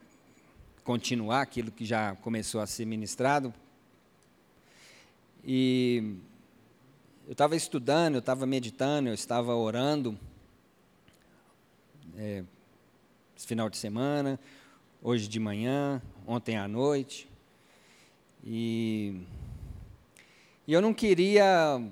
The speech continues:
é, usar nenhum tipo de teologia, eu não queria dar uma aula de pneumatologia, que é o estudo do Espírito Santo. Eu não tenho nada contra a teologia, eu fiz teologia, eu gosto de teologia.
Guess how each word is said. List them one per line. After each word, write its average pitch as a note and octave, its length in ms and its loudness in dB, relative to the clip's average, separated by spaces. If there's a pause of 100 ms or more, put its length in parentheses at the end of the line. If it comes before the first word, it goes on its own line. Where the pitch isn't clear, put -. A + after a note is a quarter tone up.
(1900)
é, A#2 440 -4 (600)
usar D#3+ 220 4
nenhum G#3+ 180 2
tipo - 260 -2
de D#3+ 120 0
teologia, C3+ 840 6
eu A#2 60 -2
não B2 100 -4
queria C3 260 0
dar C3+ 140 2
uma C3 180 2
aula B2 320 4
de A2+ 200 -2
pneumatologia, A#2+ 1200 0
que A2+ 120 -6
é - 20 0
o A2 40 -2
estudo B2+ 380 -4
do A2 120 -8
Espírito G#2 360 -6
Santo. A#2+ 340 -4
Eu A#2 40 -8
não A2+ 80 -8
tenho B2+ 160 0
nada D3+ 240 0
contra B2+ 360 -2
a - 20 -8
teologia, A2 560 -2
eu G#2+ 100 0
fiz C3 380 -2
teologia, A2 520 -2
eu A2+ 60 0
gosto A2 360 2
de A2+ 60 -8
teologia. G#2+ 640 -6